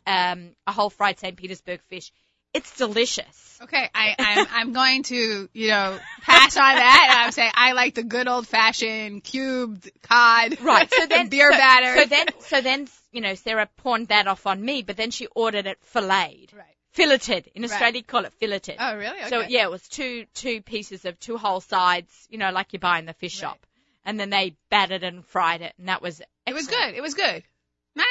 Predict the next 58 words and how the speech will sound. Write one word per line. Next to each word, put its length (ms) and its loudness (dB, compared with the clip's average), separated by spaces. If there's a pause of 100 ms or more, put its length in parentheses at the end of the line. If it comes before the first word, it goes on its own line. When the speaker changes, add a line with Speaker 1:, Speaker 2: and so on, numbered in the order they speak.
Speaker 2:
excellent, 420 -10 (320)
but 100 -2
it 40 -6
was 100 -4
Speaker 1:
Okay. 60 -4 (260)
Speaker 2:
good. 40 -4
Speaker 1:
Can 60 -8
we 80 -2
talk 220 -6
about 180 -4
the 80 -18
fish 280 -10
pedicure 440 -14
that 140 -10
we 100 -14
had? 240 -8
Speaker 2:
Oh, 180 -20 (180)
that 200 -2
was, 320 -12
I 160 4
didn't 140 0
really 180 -4
have 300 4
it. 80 -6
You 140 -6
were 100 -4
very 240 2
nice 280 -2
to 100 -16
let 120 -4
me 80 -10
put 160 -10
my 160 -8
feet 280 -16
into 200 -8
it 180 -8
after 400 -4
they've 200 -2
eaten 240 -10
your 120 -10
skin, 360 -10
but 100 -10
if 180 -12
you've 120 -16
never 320 -12
seen 260 -16
something 240 -12
like 200 -10
that, 200 -6
that 200 -8
was, 200 -12
like, 220 -16
really 220 -20
very 220 -4
Speaker 1:
An 100 -4
Speaker 2:
cool. 160 -14
Speaker 1:
experience. 440 -2
Okay, 300 -2